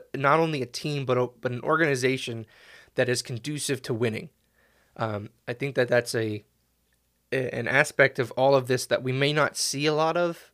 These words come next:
um, from where we're sitting, but it's something that is going to make a huge difference if they execute properly. So then the last thing, um, I have here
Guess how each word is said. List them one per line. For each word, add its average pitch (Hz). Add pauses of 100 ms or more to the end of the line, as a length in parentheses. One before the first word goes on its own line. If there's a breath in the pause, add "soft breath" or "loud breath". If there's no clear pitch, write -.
um, 131
from 131 (260)
where 127
we're 135
sitting, 160 (840 soft breath)
but 156
it's 156
something 190
that 135
is 135
going 131
to 123
make 123
a -
huge 120
difference 147
if 147
they 151
execute 131
properly. 117 (2250 soft breath)
So -
then 196 (440 loud breath)
the 151
last 196
thing, 170 (380 loud breath)
um, 127 (120)
I 135
have 135
here 123